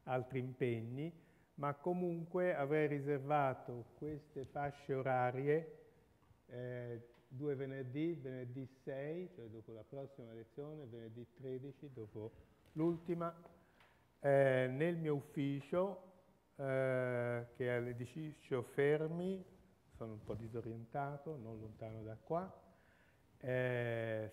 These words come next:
stanza trecentosette, su appuntamento, in modo che possa dare a ciascuno il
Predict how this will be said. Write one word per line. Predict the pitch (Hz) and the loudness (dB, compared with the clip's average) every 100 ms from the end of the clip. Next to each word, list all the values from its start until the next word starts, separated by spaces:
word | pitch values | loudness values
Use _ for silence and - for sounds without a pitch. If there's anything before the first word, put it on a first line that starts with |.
| - | -4
stanza | 135 135 131 127 | -2 0 -2 -4
trecentosette, | 120 127 - 131 135 185 175 202 190 190 - 202 196 - _ _ _ _ _ - _ _ _ - | -2 -4 -2 -4 -2 -4 2 4 4 0 -8 -10 -10 -18 _ _ _ _ _ -20 _ _ _ 6
su | |
appuntamento, | 165 170 165 175 175 185 180 165 | 6 6 4 6 6 6 6 4
in | 135 | 6
modo | 139 135 131 | 6 6 4
che | 123 | 4
possa | 127 120 131 | 0 2 2
dare | 123 127 127 | 4 4 4
a | 117 | -2
ciascuno | 123 113 - 139 131 120 113 110 | -6 -8 -6 -4 -2 -4 -4 -6
il | 110 | -8